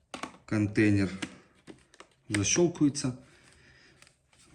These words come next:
Ну і все. Ось такий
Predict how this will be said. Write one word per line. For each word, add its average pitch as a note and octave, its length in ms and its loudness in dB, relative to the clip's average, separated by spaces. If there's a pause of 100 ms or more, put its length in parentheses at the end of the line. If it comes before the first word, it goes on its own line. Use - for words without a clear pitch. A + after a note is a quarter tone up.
(400)
Ну C#3 180 2
і F3 100 -4 (100)
все. F#2+ 360 -4 (1800)
Ось C3 280 0
такий - 640 -2